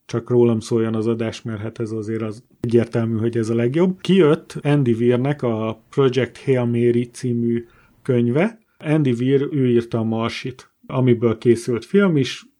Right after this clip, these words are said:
Matt Damon főszereplésével. Én nagyon szeretem azt a könyvet, és ugye mivel ez kijött a interneteken, ezért felmentem az Audible-re, és kiderült, hogy van belőle hangos könyv.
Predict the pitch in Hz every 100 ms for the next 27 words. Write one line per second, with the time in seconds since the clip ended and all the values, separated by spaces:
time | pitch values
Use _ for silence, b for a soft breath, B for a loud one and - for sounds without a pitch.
0 | _ _ 135 123 120 117 123 117 117 107
1 | 107 _ _ _ _ 180 185 165 135 135
2 | 123 127 117 117 117 - 151 160 143 127
3 | 143 123 123 120 113 113 - 170 202 196
4 | 165 - b b b 147 131 123 - _
5 | _ _ - 139 143 143 147 147 143 -
6 | 202 151 - _ 135 127 127 131 139 147
7 | 147 165 202 226 226 _ _ _ _ 131
8 | 120 123 123 - _ - - 147 123 110
9 | 104 131 151 165 - _ 370 135 117 160
10 | 135 120 117 120 120 131 185 - _ -
11 | _ - 131 - 175 120 123 135 - 120
12 | 127 120 113 113 113 110 113 107 - -
13 | - 120 113